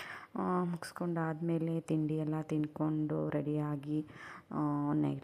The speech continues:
ಪಾಲಿಶ್ ಸ್ವಲ್ಪ ಹಾಕ್ಕೊಂಡೆ. ಯಾಕೆ ಅಂದರೆ ನಾನು ಇವತ್ತು ಆರವ್ ಸ್ಕೂಲ್ಗೆ ಹೋಗಬೇಕಿತ್ತು. ಇಂಡಿಪೆಂಡೆನ್ಸ್ ಡೇ ಇದು ಇವತ್ತು ಸೆಲೆಬ್ರೇಷನ್ ಇಟ್ಕೊಂಡಿದ್ದಾರೆ. ಇಂಡಿಪೆಂಡೆನ್ಸ್ ಡೇ ದಿವಸ ಅವರು ಹಾಲಿಡೇ ಕೊಡ್ತಾರೆ. ಇವತ್ತೇನೆ ಸೆಲೆಬ್ರೇಷನ್ ಮಾಡ್ತಾರೆ ಮಕ್ಕಳಿಗೇನೆ.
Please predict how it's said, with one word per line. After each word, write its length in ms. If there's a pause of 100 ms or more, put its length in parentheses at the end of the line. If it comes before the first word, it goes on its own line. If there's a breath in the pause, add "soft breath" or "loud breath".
ಪಾಲಿಶ್ 280
ಸ್ವಲ್ಪ 340
ಹಾಕ್ಕೊಂಡೆ. 760
ಯಾಕೆ 300
ಅಂದರೆ 260
ನಾನು 220
ಇವತ್ತು 360
ಆರವ್ 340
ಸ್ಕೂಲ್ಗೆ 480
ಹೋಗಬೇಕಿತ್ತು. 640
ಇಂಡಿಪೆಂಡೆನ್ಸ್ 600
ಡೇ 200
ಇದು 140
ಇವತ್ತು 320
ಸೆಲೆಬ್ರೇಷನ್ 640
ಇಟ್ಕೊಂಡಿದ್ದಾರೆ. 880 (500 loud breath)
ಇಂಡಿಪೆಂಡೆನ್ಸ್ 500
ಡೇ 160
ದಿವಸ 320
ಅವರು 360
ಹಾಲಿಡೇ 380
ಕೊಡ್ತಾರೆ. 640
ಇವತ್ತೇನೆ 420
ಸೆಲೆಬ್ರೇಷನ್ 640
ಮಾಡ್ತಾರೆ 520
ಮಕ್ಕಳಿಗೇನೆ. 840